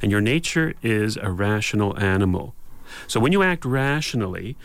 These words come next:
putting your own survival and your own happiness above all else, you are acting morally. When you act morally, you're using yourself, your own nature as a standard. Otherwise, you're using somebody else as a standard,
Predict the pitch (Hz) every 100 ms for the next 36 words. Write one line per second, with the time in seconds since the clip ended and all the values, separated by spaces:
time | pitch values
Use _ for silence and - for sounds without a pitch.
0 | - - 131 120 117 123 113 - 110 104
1 | 101 95 104 107 98 107 131 104 95 101
2 | 95 95 92 98 95 98 92 92 90 -
3 | - 127 131 120 120 - 147 147 156 180
4 | 170 98 85 - - - - - - -
5 | - - 120 135 135 120 143 160 139 95
6 | 95 151 - - - - - - 120 113
7 | 117 113 104 - - 165 117 98 104 120
8 | 135 110 113 117 104 90 92 - - 117
9 | 107 101 92 - - - - 123 127 110
10 | 120 135 120 120 117 131 - 143 151 202
11 | 180 104 101 - 104 90 95